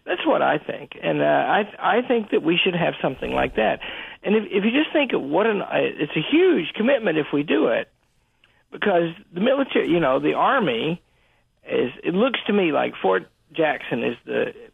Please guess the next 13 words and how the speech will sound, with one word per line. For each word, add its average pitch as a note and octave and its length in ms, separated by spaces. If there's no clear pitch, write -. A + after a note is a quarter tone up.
p-, - 340
trains F3+ 340
more C3 240
soldiers C3 360
than C3 160
anybody B2+ 260
else B2+ 160
in B2 80
the A#2+ 60
United B2 240
States A2+ 280
Army, C#3 520
right? A2+ 260